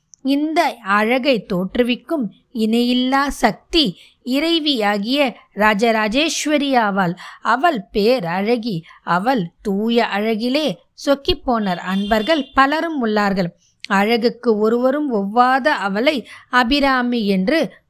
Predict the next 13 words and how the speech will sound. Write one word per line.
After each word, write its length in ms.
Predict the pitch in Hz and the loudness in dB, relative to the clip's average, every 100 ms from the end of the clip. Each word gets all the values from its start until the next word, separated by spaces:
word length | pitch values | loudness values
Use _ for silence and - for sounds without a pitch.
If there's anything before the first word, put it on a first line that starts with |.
| 262 | 0
வழங்கினார்கள். 800 | 311 311 320 302 262 220 202 185 - - | 2 2 0 0 2 2 0 -2 -6 -10
அவளுடைய 580 | - 294 359 339 277 254 214 - | -2 0 2 2 0 0 -2 -2
பேரருளில் 720 | 233 220 254 208 208 240 247 | 2 4 2 0 0 0 0
ஈடுபட்டவர் 840 | 196 220 240 247 226 - 262 320 247 - _ _ - | 0 2 2 0 -2 0 2 2 0 -6 _ _ -2
தான் 220 | 247 320 226 - _ _ - | 2 2 0 -10 _ _ -2
அபிராமி 640 | 285 302 311 277 240 214 | 0 2 2 2 0 -2
பட்டர். 480 | 202 202 - 214 165 - - | 0 0 2 0 0 -6 -8
அவர் 280 | 202 202 208 | -4 0 0
அபிராமியை 1000 | 190 185 175 208 226 233 254 294 320 214 - - | -2 -2 0 2 2 0 0 0 0 -2 -6 -6
அழகிய 720 | 220 220 285 330 269 294 277 214 | 0 2 2 0 0 0 2 0
நூறு 480 | 202 220 247 247 190 | 0 0 0 0 0
பாடல்களால் 840 | - 185 208 240 240 247 320 294 - - - | 0 2 2 0 2 0 0 -4 -14 -12 2
பாடியிருக்கிறார். 880 | 320 330 339 277 247 - 226 190 | 2 4 0 0 -2 0 0 2